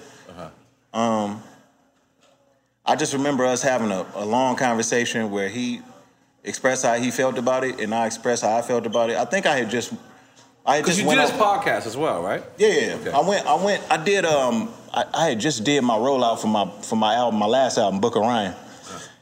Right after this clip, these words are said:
Speaker 2: And I remember I went through that whole rollout, and I remember just, I kept having to, like, talk about Joe,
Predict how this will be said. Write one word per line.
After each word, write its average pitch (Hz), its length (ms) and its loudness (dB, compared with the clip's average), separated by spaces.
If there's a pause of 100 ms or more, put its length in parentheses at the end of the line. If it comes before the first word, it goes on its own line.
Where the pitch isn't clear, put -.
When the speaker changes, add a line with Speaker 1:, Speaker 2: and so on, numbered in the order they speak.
(380)
Speaker 2:
And 110 120 0
I 127 80 4
remember 120 600 0 (340)
I 120 100 4
went 139 220 -2
through 131 120 -2
that 120 180 2
whole 139 300 2
rollout, 120 500 2
and 110 80 -2
I 117 140 4
remember 113 400 2
just, - 500 -8
I 113 100 2
kept 127 300 0
having 123 320 0
to, 101 80 -4
like, 98 260 -4
talk 123 260 2
about 104 340 0
Joe, 123 340 2